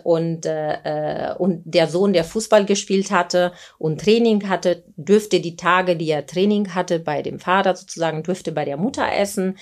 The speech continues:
da Hausaufgaben mache, einfach sich ein bisschen entspannen und so. Und dann,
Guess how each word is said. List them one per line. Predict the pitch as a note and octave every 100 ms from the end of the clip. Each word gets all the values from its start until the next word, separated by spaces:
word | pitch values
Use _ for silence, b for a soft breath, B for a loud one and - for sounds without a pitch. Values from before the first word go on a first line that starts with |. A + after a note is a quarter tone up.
| B B
da | - C#3 -
Hausaufgaben | G#3+ - G#3 - F3+ F3+ F3+
mache, | E3+ E3+ - E3 D#3+
einfach | D#3+ D3+ D3+
sich | C3+ C#3+ C#3+
ein | C#3
bisschen | C#3+ - C#3 C#3 C#3+ -
entspannen | D3 - - G#3+ G#3+ G#3 G3
und | E3 E3
so. | E3+ F3 E3+
Und | F3 E3+
dann, | D#3 D#3+ D#3+